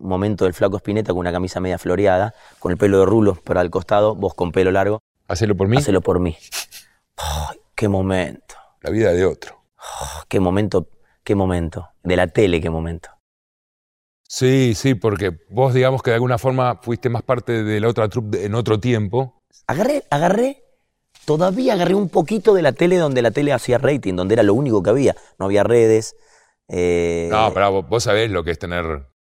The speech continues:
Speaker 2: cuarenta puntos.
Speaker 1: No, yo, yo no.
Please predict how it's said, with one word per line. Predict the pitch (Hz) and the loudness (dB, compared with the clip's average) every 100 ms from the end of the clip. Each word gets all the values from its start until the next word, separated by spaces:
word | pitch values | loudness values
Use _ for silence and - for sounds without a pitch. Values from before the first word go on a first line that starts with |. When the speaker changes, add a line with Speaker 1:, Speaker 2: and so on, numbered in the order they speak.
| _ _ - | _ _ -6
Speaker 2:
cuarenta | 87 92 87 78 | -4 -2 -4 -6
puntos. | 78 76 67 - | -8 -10 -10 -6
Speaker 1:
No, | 123 110 | -2 -2
yo, | 104 143 - _ _ | 0 -2 -4 _ _
yo | - - | -10 -6
no. | 85 92 | -2 -2